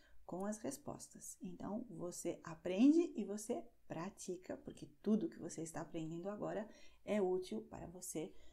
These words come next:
se comunicar quando você estiver viajando. E agora você vai aprender a falar sobre você. Então, você aprenderá as pessoas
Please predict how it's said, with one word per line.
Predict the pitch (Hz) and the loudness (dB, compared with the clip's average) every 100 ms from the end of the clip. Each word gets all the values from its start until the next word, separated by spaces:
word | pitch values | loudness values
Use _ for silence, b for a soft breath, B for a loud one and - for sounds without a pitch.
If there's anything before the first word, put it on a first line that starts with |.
| b | b
se | - - | -2 0
comunicar | 302 277 277 262 - 185 | 4 6 6 4 2 0
quando | 202 190 | -2 -6
você | 196 208 - 175 | -4 -6 -4 -6
estiver | 190 202 165 175 - | -4 -4 -2 -4 -8
viajando. | 170 175 190 196 165 - - - - - _ _ - - - - - 403 | -12 -6 -4 -4 -8 -12 -16 -20 -20 -20 _ _ -20 -20 -20 -20 -10 2
E | 466 508 - | 4 2 0
agora | 311 262 226 | 0 4 4
você | 285 277 202 | 2 0 0
vai | 196 | -2
aprender | 208 254 233 226 | 0 0 0 0
a | |
falar | 240 285 226 233 | -2 -2 -2 -2
sobre | - 277 294 349 B B B - | -2 0 0 -2 B B B 0
você. | 339 370 - - - - B B B 339 | 2 2 -2 -6 -14 -20 B B B 2
Então, | 330 - 165 277 - | 2 4 2 0 -4
você | - 190 - 175 196 - | -6 -6 -4 -4 -6 -6
aprenderá | 180 - 208 240 294 190 208 - B B B - | -8 0 4 6 6 6 4 -2 B B B -4
as | 285 320 | 0 0
pessoas | - 339 - 190 151 - - - - | 0 -2 2 2 2 0 -6 -8 -10